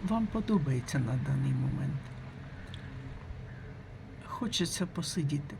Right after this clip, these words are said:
посидьте. Хочеться приготувати якусь страву, для якої тер-, треба прикласти більше часу і зусиль, і компонентів. Зробіть це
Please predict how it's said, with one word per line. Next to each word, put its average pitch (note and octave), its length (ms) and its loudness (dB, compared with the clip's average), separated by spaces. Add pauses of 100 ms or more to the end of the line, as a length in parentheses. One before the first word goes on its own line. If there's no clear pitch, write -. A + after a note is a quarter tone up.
посидьте. - 680 -2 (920)
Хочеться C#3+ 600 -2 (600)
приготувати D#3 760 2
якусь D3 560 0 (100)
страву, E3+ 680 2 (640)
для D#3 120 4
якої D#3 380 2
тер-, D3 300 0
треба D#3 360 0
прикласти D3+ 680 0
більше D3 600 6 (460)
часу D#3 440 6
і D3 160 10
зусиль, C#3+ 760 8
і D#3 140 6
компонентів. D3 1080 8 (680)
Зробіть A3 600 6
це C#3+ 320 4